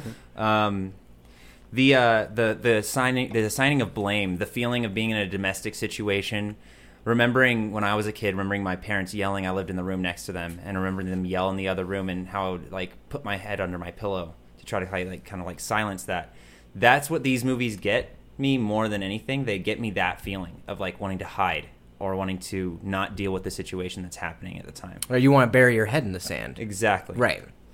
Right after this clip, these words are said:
Speaker 2: But you can't, you can't look away. It's gonna keep happening. It's gonna keep going, and it's gonna escalate.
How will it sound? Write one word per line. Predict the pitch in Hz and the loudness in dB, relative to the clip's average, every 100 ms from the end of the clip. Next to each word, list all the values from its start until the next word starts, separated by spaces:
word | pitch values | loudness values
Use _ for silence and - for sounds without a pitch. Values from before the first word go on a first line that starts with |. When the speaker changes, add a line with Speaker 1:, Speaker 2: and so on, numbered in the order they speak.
| - - | -20 -10
Speaker 2:
But | - 127 | -2 0
you | 135 | 0
can't, | 151 131 107 | 4 4 2
you | 110 | 0
can't | 131 123 | 0 2
look | 117 110 | 0 2
away. | 110 107 101 98 - | 4 6 4 2 -4
It's | 110 101 | -8 -4
gonna | 113 | -2
keep | - 82 - | -2 -6 -2
happening. | 95 92 87 73 | -2 0 -4 -10
It's | 90 - | -10 -8
gonna | 98 | -8
keep | - 101 | -8 -6
going, | 110 101 95 | -2 -2 -2
and | |
it's | 90 | -4
gonna | 98 92 | -6 -6
escalate. | 101 - 101 95 92 | -6 -8 -8 -8 -10